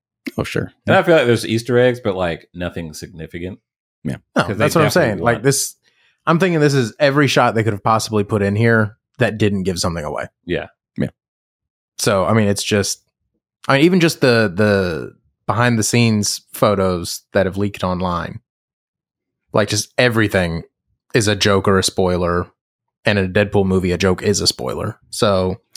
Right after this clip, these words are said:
Speaker 1: Yeah, I mean, that's interesting. Like, you know, just with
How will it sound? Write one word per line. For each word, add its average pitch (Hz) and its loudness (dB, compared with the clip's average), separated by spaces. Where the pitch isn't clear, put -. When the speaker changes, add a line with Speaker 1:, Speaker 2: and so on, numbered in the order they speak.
Speaker 1:
Yeah, 302 4
I 160 2
mean, 170 2
that's - 0
interesting. 110 2
Like, 107 0
you 123 4
know, 113 4
just 110 0
with 101 0